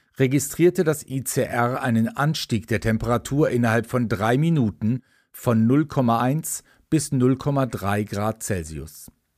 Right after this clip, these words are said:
Ähnlich sieht es aus, wenn sich in dem Gemisch anstatt C O zwei Argon, A R, befindet, also A R plus H zwei O. Hier wurde es um jeweils null Komma zwei Grad wärmer.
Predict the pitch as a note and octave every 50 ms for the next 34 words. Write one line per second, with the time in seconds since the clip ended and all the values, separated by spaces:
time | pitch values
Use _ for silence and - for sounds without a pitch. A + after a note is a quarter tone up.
0 | _ _ _ _ _ _ _ _ _ _ _ _ _ _ _ _ - C#3 B2+ A#2
1 | A#2 A#2+ B2 D3 C#3+ - - D#3+ D#3 C#3+ D3+ C#3+ - C#3+ C#3 D3 D3+ D#3+ D#3 -
2 | - - - - - _ - D3 D3+ D3 D#3+ C#3+ - - - D#3+ C#3+ D3 C#3+ C3
3 | B2 C#3 B2+ B2+ C#3 E3+ D#3 - - - - - - - - - C3 A#2+ - -
4 | - B2 A#2 G#2+ G#2+ G2 - - - A2 G#2+ A2 B2 B2+ - _ _ - C#3+ D#3
5 | E3 E3 C#3 G#2 G2 F#2 F2 E2 D2+ D2+ D2 D2+ - _ _ - G#2 G2+ G2 G#2+
6 | - A#2+ B2 B2+ A#2+ A2+ G#2+ G2 - G2+ F#2+ - - A2 G2+ G2 F#2 F#2 E2+ -
7 | - - - - - - _ _ _ - G2+ G#2 G#2+ G2+ F#2 G#2 G2+ - _ -
8 | G2+ G2 G2+ G2+ - A2+ A#2 B2+ D3 D#3+ D#3 D3+ - - A#2+ A#2+ C3 C#3+ - -
9 | - F#2+ G2+ G2+ - - - B2 A2+ A#2 - D3+ D3 B2+ A2 F2+ - - - _
10 | _ _ - - _ _ - - C3 C3 B2 A2 G#2+ A#2+ B2+ A#2+ B2+ B2 B2 -
11 | - C#3+ C#3 B2 B2 B2 A#2 C3 C3 B2+ - - C3+ C#3 C#3 - D3+ D3+ D3+ C#3+
12 | - - C#3+ C#3 D#3 E3 C3 G#2 G2 F#2+ F2 - F#2 E2+ D#2+ D#2+ D#2+ D#2 D2+